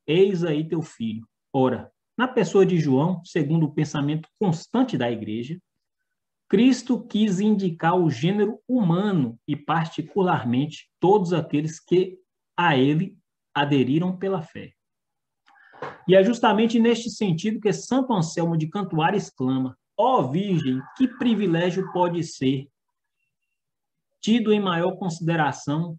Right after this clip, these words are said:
do que esse pelo qual és a mãe daqueles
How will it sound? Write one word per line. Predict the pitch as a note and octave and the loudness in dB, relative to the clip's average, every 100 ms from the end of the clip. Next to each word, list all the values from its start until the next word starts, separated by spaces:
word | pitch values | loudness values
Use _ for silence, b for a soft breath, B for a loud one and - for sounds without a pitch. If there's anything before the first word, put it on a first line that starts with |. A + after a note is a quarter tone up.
| _ | _
do | D#3+ F3+ | -4 0
que | G3 | 2
esse | F3 C#3 D#3 D#3+ D#3+ | 2 2 0 -2 -6
pelo | E3+ E3 C3+ | -2 -2 -2
qual | D3 D3+ - F#3+ | -4 -4 -4 -4
és | A3+ G3 | -2 2
a | F3+ | 2
mãe | C#3+ C#3+ D3 D#3 _ _ - | 2 0 -2 -4 _ _ -4
daqueles | D3 C#3+ - C#3+ D3 - | -2 -2 -2 -4 -4 -10